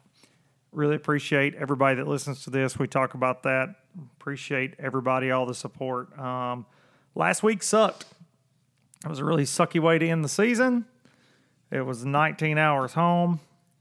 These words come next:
and, uh, it was really fun up there on the way. Austin and I went to Saint Lawrence River,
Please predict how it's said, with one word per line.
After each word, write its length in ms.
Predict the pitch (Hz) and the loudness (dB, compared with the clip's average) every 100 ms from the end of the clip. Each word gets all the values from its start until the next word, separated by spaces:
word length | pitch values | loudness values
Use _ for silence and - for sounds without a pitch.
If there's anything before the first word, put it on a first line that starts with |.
| _ _ | _ _
and, 440 | 135 120 120 120 120 | -6 -6 -6 -8 -6
uh, 640 | 117 117 117 117 113 117 - _ | -6 -4 -4 -6 -6 -10 -14 _
it 80 | 147 | -8
was 180 | 135 123 | -6 -2
really 240 | 156 156 | 0 0
fun 720 | - - 156 156 156 151 147 - _ _ _ - | -4 -2 2 2 2 0 -2 -8 _ _ _ -2
up 240 | 139 135 | -2 0
there 460 | 151 147 143 139 147 | 0 2 2 2 0
on 100 | 147 | -4
the 60 | 135 | -2
way. 340 | 135 143 147 | 2 2 4
Austin 340 | 139 143 - 135 | 2 0 -2 -2
and 80 | |
I 80 | 131 | -2
went 160 | 139 143 | -2 -8
to 60 | |
Saint 220 | - 143 143 | -6 -6 -4
Lawrence 340 | 135 123 - | -4 -6 -4
River, 380 | 139 131 131 | -2 0 -4